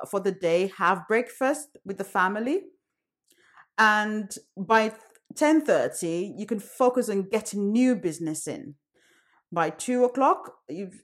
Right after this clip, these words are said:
take a break, take another break, um, spend time with the family, um, like a lunch break. That will take you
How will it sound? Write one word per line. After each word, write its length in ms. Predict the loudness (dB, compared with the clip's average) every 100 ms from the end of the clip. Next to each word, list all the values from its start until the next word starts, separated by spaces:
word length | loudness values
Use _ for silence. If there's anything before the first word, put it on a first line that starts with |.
| -4
take 240 | -2 0
a 40 | 2
break, 360 | 4 4 2
take 160 | -2 -2
another 280 | -2 0 0
break, 460 | 0 -2 -2 -6 -4
um, 320 | -2 -2 -4
spend 400 | -4 0 2 0
time 320 | 0 0 0
with 80 | -4
the 80 | -6
family, 720 | 0 2 2 0 0 -2 -4 -2
um, 340 | 0 0 -2
like 200 | -4 -4
a 40 | -4
lunch 460 | -2 0 0 -2
break. 260 | 0 0 0 -10 _ _ _ _ _ _ _ _
That 180 | 4 6
will 80 | 6
take 260 | 4 0
you 80 | 0